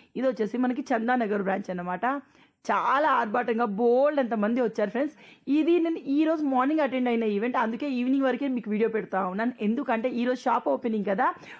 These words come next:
two thousand worth ఏదైనా బై చేస్తే మీ thousand rupees worth saree ఏదైనా ఏదో కానీ ఇంకా ఎక్కువ తీసుకోవచ్చు అనమాట. అంటే టూ థౌజండ్ది బై చేస్తే one thousand rupees extra మీకు అన్నమాట. So మీరు shopping చేయాలంటే చేయొచ్చు. ఈ రోజు night వరకు షాప్లో ఆఫర్ అనేది run అవుతూ ఉంటుంది.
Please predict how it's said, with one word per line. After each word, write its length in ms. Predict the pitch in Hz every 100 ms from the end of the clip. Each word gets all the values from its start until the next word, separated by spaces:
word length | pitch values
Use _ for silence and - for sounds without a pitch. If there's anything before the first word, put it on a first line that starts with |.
| -
two 100 | 311
thousand 420 | 311 285 269 269
worth 200 | 269 302
ఏదైనా 200 | 285 262
బై 240 | 247 220 233 240
చేస్తే 200 | 226 254
మీ 100 | 254
thousand 320 | 254 220 226
rupees 200 | 214 202
worth 240 | 214 226
saree 280 | 226 220 190 214
ఏదైనా 200 | 226 220
ఏదో 140 | 202
కానీ 220 | 208 294 311 - -
ఇంకా 220 | 254 269
ఎక్కువ 200 | 277 -
తీసుకోవచ్చు 500 | 247 269 262 254 202
అనమాట. 260 | 190 185 185
అంటే 140 | 214
టూ 200 | 214 226
థౌజండ్ది 400 | 214 196 196 254
బై 220 | 247 220 190
చేస్తే 160 | 202 240
one 180 | 208 202
thousand 280 | 202 208
rupees 200 | 202 240 254
extra 300 | 214 - 262
మీకు 220 | 214 202
అన్నమాట. 380 | 175 175 175 175 285 370 - - -
So 80 | 262
మీరు 500 | 254 254 247 247 254 - - -
shopping 300 | 254 285 254
చేయాలంటే 300 | 247 226 269 -
చేయొచ్చు. 300 | 233 220 269
ఈ 100 | 240
రోజు 220 | 220 214
night 300 | 233 226 233
వరకు 280 | 240 220 247
షాప్లో 360 | 262 226 208 220
ఆఫర్ 320 | 233 220 277
అనేది 240 | 214 202
run 260 | 233 208 214
అవుతూ 340 | 214 202 226
ఉంటుంది. 500 | 196 175 190 254 370